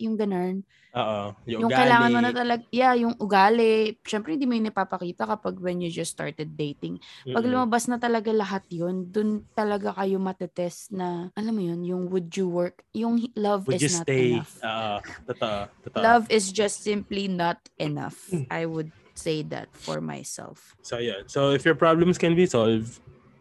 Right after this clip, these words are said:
Speaker 2: solve it
Speaker 1: Solve it
Speaker 2: first.
Speaker 1: na. <laughs>
Speaker 2: True. Okay, number four.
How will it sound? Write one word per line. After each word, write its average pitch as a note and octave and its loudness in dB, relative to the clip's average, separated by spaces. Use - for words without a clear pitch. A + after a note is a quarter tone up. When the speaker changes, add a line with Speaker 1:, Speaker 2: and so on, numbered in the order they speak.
Speaker 2:
solve C#3+ 4
it F#3+ 4
Speaker 1:
Solve A3+ -4
it E3 -8
Speaker 2:
first. F3 -2
Speaker 1:
na. F3+ -4
<laughs> - -18
Speaker 2:
True. G2 -4
Okay, A2+ -2
number C3 2
four. G#2+ 0